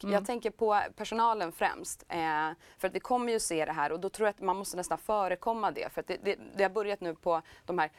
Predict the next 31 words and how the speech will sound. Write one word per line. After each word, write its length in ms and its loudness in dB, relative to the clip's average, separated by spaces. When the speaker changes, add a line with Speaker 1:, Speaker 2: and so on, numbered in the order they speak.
Speaker 2:
snabba 600 2
bolagen 800 0
som, 300 -2
eh, 400 -2
är 60 2
lite 220 -6
mer 140 -4
snabbfotade. 640 -2
Men 80 -6
jag 80 -10
tror 120 -8
vi 60 -8
kommer 160 -6
se 200 0
det 60 -2
i 60 -4
större 300 -2
utsträckning. 640 -6
Och 60 -4
där 180 4
måste 280 -6
man 120 0
som 140 -4
ledare 440 0
nog 200 -4
ha 340 4
ett 120 -6
mycket 280 -8
mer 220 -6
visionärt 600 -4
tänkare, 540 -4